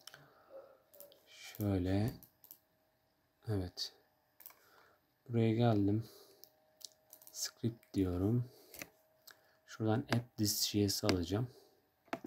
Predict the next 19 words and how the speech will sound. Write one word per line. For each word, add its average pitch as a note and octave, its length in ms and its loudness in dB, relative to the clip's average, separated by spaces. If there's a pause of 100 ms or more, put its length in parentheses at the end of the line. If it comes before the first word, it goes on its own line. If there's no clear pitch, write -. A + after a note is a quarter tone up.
(120)
Gerekli F2+ 420 -2
olan F2 260 -4
kısım. - 420 -6 (1400)
Bir A#2 100 2
de A2 100 2
Styles'tan G#2+ 640 0 (180)
C - 280 -2
S A2 160 -2
S'ini G#2+ 240 2
alayım F2 320 2
hazır. F2 560 -4 (1040)
Kullanmak F2 680 -4
için. A2+ 460 -2 (1400)
Bunları A2+ 380 4
aldım. A2 400 2 (920)
Hop, - 380 -2
yanlış G2 340 0
yere F2 140 -6
attık. - 360 -12